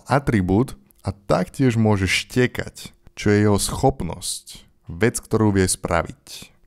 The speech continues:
Že to je trieda pes, sú to všeobecné pravidlá pre každého psa, kdežto potom objekt je nejaký konkrétny hotový pes. Trieda je iba taká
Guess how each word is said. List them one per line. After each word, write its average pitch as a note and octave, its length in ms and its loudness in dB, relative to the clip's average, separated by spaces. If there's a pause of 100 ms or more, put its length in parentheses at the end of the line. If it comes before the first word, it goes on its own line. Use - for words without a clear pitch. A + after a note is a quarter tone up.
(120)
Že G#2+ 160 -8
to - 160 -6
je D#3+ 80 -2
trieda A#2 480 2
pes, D#2+ 400 -4
sú G2 160 -4
to G2+ 80 -2
všeobecné D3 720 0
pravidlá F2+ 560 -2
pre E2+ 160 -8
každého G2 640 2
psa, - 400 -6 (240)
kdežto G2 400 -2
potom F2+ 400 -2
objekt G#2+ 800 -2 (320)
je F#2 160 2
nejaký F#2 560 0
konkrétny A#2 1120 2 (160)
hotový A2 560 0
pes. - 640 -4 (260)
Trieda D#3 320 2
je C3 160 6
iba A#2 80 4
taká G2 240 0